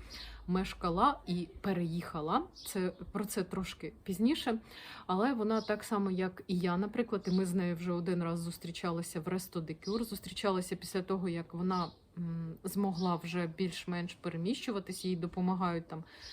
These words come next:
сусідки-подруги на машині, її привезли в Ресто де Кюр, там, де отримуємо продукти. Отже, вона, е, така сама клієнтка цього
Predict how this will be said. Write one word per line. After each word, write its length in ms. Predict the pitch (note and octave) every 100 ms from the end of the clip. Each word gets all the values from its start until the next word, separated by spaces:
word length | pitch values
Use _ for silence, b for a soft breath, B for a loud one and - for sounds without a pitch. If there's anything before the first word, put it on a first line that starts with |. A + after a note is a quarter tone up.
| B
сусідки-подруги 1120 | - G3 G#3+ G#3 - F#3 B3+ D#4 D4+ A#3+ A#3
на 120 | G#3+
машині, 460 | F#3+ G3 - G3+ F#3+
її 180 | F3+ F#3
привезли 500 | F#3 F3+ F3+ G#3 C#4
в 80 | B3+
Ресто 320 | A#3 - A3+
де 120 | G#3
Кюр, 220 | G#3+ A3
там, 260 | - G3+ G3
де 80 | G3
отримуємо 600 | F#3+ F#3+ G3 F#3 F3+ F3+
продукти. 560 | - F#3 F#3 F3+ E3+ E3+ B B -
Отже, 240 | G3+ G3
вона, 320 | F#3 F#3+ G#3 G3+ B B B
е, 180 | F3+ F3+
така 300 | F3+ G3+ G#3+
сама 400 | G#3+ G#3+ F#3 F3 -
клієнтка 580 | G3 F3+ A3+ C#4+ - G3
цього 360 | - F3+ F#3